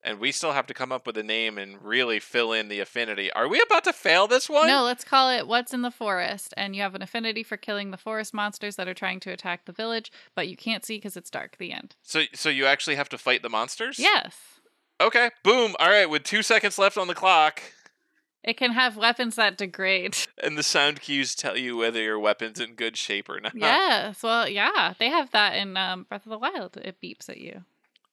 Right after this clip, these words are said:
Speaker 1: That's true.
Speaker 2: It goes, "Boop."
Speaker 1: I, I'm, I actually like the idea, and I'm, we're designing after the five-minute mark
Speaker 2: So this
Speaker 1: at this
Speaker 2: doesn't count.
Speaker 1: point.
Speaker 2: This isn't canon
Speaker 1: This
Speaker 2: anymore.
Speaker 1: Yeah, this is not canon to the game, but, like,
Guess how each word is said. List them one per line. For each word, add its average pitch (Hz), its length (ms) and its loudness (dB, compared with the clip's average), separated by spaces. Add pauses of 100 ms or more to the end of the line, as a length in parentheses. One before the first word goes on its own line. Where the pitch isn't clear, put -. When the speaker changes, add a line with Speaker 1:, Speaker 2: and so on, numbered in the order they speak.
(200)
Speaker 1:
That's - 200 -16
true. 123 400 -2
Speaker 2:
It - 80 -12
goes, 190 160 -12 (100)
"Boop." 339 280 -4 (1000)
Speaker 1:
I, 175 300 6
I'm, 147 380 4
I 127 280 6
actually 113 440 0
like 104 220 -2
the 104 100 -2
idea, 98 360 -2
and 104 340 0
I'm, 117 260 0
we're 143 300 6
designing 143 600 4
after 117 440 2
the 107 100 2
five-minute 107 600 2
mark 98 320 0
Speaker 2:
So 220 80 -4
this 226 120 2
Speaker 1:
at 202 40 -4
this 254 100 2
Speaker 2:
doesn't 233 160 -2
count. 220 120 0
Speaker 1:
point. 180 120 -2
Speaker 2:
This 247 140 -2
isn't 240 220 -6
canon 185 240 -4
Speaker 1:
This - 200 0
Speaker 2:
anymore. 160 440 -14
Speaker 1:
Yeah, 127 260 4
this 139 180 0
is 151 140 -2
not 160 180 4
canon 127 380 0
to 120 100 -6
the 110 140 -2
game, 107 240 2
but, 92 140 -8
like, 98 280 0